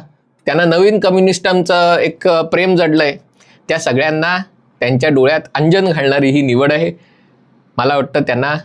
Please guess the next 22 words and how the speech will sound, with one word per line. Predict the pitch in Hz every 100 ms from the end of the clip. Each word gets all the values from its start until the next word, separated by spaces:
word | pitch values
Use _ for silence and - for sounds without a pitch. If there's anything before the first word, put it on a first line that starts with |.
| _ _ -
वेळीच | 123 139 156 - 180 117
जाग | 131 147
येईल. | 143 175 175 _ _ _ _ _ _
पण | 147 165
जर | 147 156 160 - -
डोळ्याला | 131 127 147
पट्टी | 147 - - 190
बांधून | 170 160 143 127 131 - _ _ _ _ _ _ _ _ -
विहिरीकडे | 135 151 175 165 139 117 - -
धाव | 127 156
घेतली | 151 151 156
असेल, | 139 123 107 - _ _ _ _ _ _ _ _
तर | 143
मग | 139 131 120 - _ _ _ _ _ _ -
विहिरीत | 135 131 151
पडल्याशिवाय | 143 131 139 156 156 147 120
त्यांना | 131 117 107 - -
जाग | 127 127
येणार | 117 120 127
नाही. | 139 147 - _ _ _ _ _ -
पण | 143
अर्थात | 131 127 151